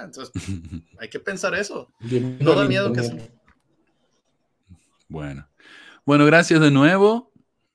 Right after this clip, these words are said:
Speaker 2: Me tengo que ir a, a buscar un sofá. <laughs> Bueno, en la casa me están esperando, así que yo me voy. Pero gracias de nuevo, gracias Alejandro, gracias Marco, gracias David, y gracias a todos los que han estado comentando y participando.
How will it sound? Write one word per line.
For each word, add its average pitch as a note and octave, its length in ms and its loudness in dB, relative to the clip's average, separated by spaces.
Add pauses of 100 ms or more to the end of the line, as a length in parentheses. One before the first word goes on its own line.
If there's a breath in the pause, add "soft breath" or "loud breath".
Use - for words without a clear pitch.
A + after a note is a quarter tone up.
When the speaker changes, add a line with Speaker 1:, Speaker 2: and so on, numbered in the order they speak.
Speaker 2:
Me G#2 100 -10
tengo A#2 300 -8
que G#2 80 -16
ir A2+ 120 -6
a, F2+ 280 -6
a D#2 180 -18
buscar E2+ 400 -12
un G2+ 160 -10
sofá. E2 400 -14
<laughs> E2+ 180 -12
Bueno, G#2 180 -4
en A#2+ 80 -2
la G#2+ 40 -10
casa G2 220 -10
me F#2 80 -4
están F2 160 -10
esperando, D#2 420 -12
así - 140 -16
que D#2+ 100 -10 (380 loud breath)
yo A2 100 -2
me A#2 80 2
voy. D#2+ 180 0 (400 loud breath)
Pero A#2 540 4
gracias C3+ 460 2
de B2+ 80 4
nuevo, D3 260 4
gracias C#3 240 2
Alejandro, C#3 560 0
gracias B2 260 -4
Marco, B2 300 -6
gracias A#2 240 -6
David, A2+ 340 -4
y G#2 120 -6
gracias A#2 300 -6
a - 20 -20
todos C3+ 240 -4
los B2 80 -4
que - 80 -10
han A#2+ 80 -4
estado A#2 320 -6
comentando G2+ 560 -4
y A#2 40 -6
participando. A2+ 920 -8